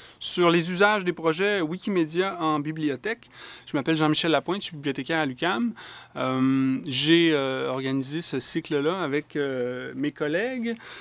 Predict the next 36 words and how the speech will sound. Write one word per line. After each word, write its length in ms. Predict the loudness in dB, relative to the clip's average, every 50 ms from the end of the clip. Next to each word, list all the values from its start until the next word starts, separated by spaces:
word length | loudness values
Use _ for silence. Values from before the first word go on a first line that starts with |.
| -18 -18 -8 -2
Euh, 340 | 0 2 2 4 2 2 4
donc, 360 | 6 6 6 6 6 4 2
euh, 100 | 2 2
je 60 | 0
suis 80 | -2 -2
très 220 | 0 0 2 2
heureux 260 | 2 2 2 2 2
de, 400 | 4 4 6 6 4 4 2 0
de, 420 | -2 -4 -4 -2 -2 -2 -4 -6 -6
que 100 | -6 -8
vous 140 | -8 -4 -4
soyez 320 | -2 0 2 2 4 4
là 160 | 4 2 2 2
pour 160 | 0 0 2
qu'on 280 | 4 4 4 4 2
prenne 300 | 2 2 2 4 4 2
trois 400 | 0 2 4 6 6 6 6 4
heures 160 | 4 2 2 2
aujourd'hui 500 | 2 2 2 0 0 -2 -4 -6 -6 -4
pour 200 | -2 -2 -2 -2
discuter 720 | -2 -4 -4 -4 -4 -8 -12 -6 -2 0 0 0 0 -2
de 540 | -2 -2 0 0 0 0 -2 -4 -8 -8 -6
Wikimedia, 800 | -6 -6 -4 -2 2 2 2 2 2 2 2 4 4 2 0 -2
euh, 160 | -4 -6 -6
Commons. 400 | -2 2 2 4 4 4 2 0 -2 -6 -10 -12 -12 -12 -16 -20 _ _ _ _ _ _ _ _ _ _ -20 -20 -20 _ _ _ -18 -14 4
Donc, 260 | 6 8 8 8 8
on 160 | 8 6 6 6
va, 360 | 6 6 6 6 6 6 6
euh, 180 | 6 4 4
déplacer 560 | 2 2 2 4 6 6 6 4 2 0 0 0
un 120 | 0 0
peu 160 | 0 0 2
l'angle, 580 | 4 4 4 2 2 -2 -4 -2 0 0 0 0
parce 140 | -2 -2 -2
qu'habituellement, 580 | -2 -4 -2 -2 -2 0 0 0 0 0 2 2
euh, 120 | 2